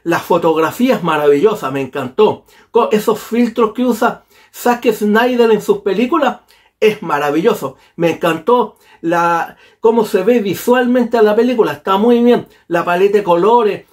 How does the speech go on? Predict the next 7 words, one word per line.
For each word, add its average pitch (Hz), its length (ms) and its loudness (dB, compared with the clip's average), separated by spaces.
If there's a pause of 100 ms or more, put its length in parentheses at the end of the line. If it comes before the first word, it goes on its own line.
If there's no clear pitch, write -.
(140)
la 170 180 0
iluminación, 170 920 -2 (200)
la 160 180 -2
fotografía, 160 1040 0 (200)
el 160 160 0
aspecto 208 480 -2
visual 247 540 -2